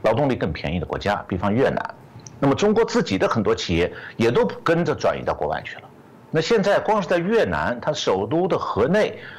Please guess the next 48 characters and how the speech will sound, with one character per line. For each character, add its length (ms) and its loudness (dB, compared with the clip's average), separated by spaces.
外 300 4
围， 240 0
特 200 -4
别 140 0
是 80 -8
它 100 -6
的 60 -2
北 340 -2
部 360 -2
远 240 0
郊 240 2
区， 400 -2
还 220 -2
有 220 2
都， 440 0
这 120 -4
个， 160 2
都 200 2
出 140 -4
现 240 0
大 200 0
批 140 -8
的 60 0
外 140 0
国 180 -4
企 160 -10
业。 100 -4
那 80 2
么 80 4
越 140 4
南 200 4
南 280 0
部 120 -2
的 80 0
胡 200 -6
志 100 -4
明 180 -2
市 200 -2
更 180 -2
加 140 0
是 80 -2
外 180 2
企 220 -10
集 100 -8
中 180 0
的 80 0
地 160 -4
方， 180 -6